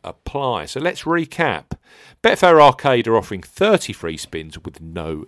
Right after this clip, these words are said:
deposit required right now. Eight eight eight Casino are offering eighty-eight pounds of free play, which is effectively eighty-eight free spins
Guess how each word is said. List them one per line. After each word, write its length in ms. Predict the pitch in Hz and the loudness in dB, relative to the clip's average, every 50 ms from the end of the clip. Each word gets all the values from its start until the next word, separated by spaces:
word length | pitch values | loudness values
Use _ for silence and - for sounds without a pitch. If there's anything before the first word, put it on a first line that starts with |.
| - - | -16 -16
deposit 480 | 90 - _ - 78 76 - - - _ | -18 -16 _ -16 -18 -16 -18 -20 -20 _
required 540 | 78 76 - - 87 87 85 82 80 - 85 | -20 -20 -18 -16 -14 -12 -12 -12 -12 -12 -10
right 260 | 82 80 80 - - | -10 -10 -10 -12 -12
now. 340 | 95 90 90 90 90 90 - _ _ _ - - - - - - - - _ - | -12 -10 -10 -10 -10 -14 -16 _ _ _ -20 -20 -20 -20 -20 -20 -20 -18 _ 0
Eight 180 | 180 185 - - | 0 2 4 4
eight 200 | 190 175 - - | 2 2 4 4
eight 200 | 185 190 - - | 4 4 4 2
Casino 520 | - 151 - - 143 123 107 98 98 101 | -4 -8 -4 -2 0 0 0 0 0 0
are 80 | 107 110 | 0 0
offering 340 | 95 - - 104 98 101 - _ _ - | -2 -4 -6 -8 -8 -8 -12 _ _ -2
eighty-eight 640 | 143 139 143 143 - - 156 151 143 139 143 - - | -2 0 0 -2 -6 -4 0 2 2 2 2 -2 -6
pounds 340 | - 123 117 117 110 95 | -6 -4 -4 -4 -6 -8
of 60 | 98 - | -10 -12
free 320 | - - - 113 104 101 | -12 -4 -2 0 0 0
play, 400 | - - 117 120 120 117 113 113 | -2 -4 -2 0 0 2 0 -2
which 260 | 107 - - - - | -4 -8 -14 -18 -16
is 80 | - - | -16 -16
effectively 580 | - - - 101 - - - 76 73 76 82 | -16 -12 -10 -10 -10 -12 -14 -18 -16 -14 -12
eighty-eight 540 | 82 78 78 - - 90 80 73 78 - - | -12 -12 -12 -14 -14 -14 -14 -14 -14 -16 -18
free 220 | - - 82 78 78 | -16 -14 -14 -12 -12
spins 800 | - - - - 180 175 175 170 165 170 170 - - - - | -12 -14 -4 0 2 2 2 2 0 -4 -8 -8 -10 -10 -10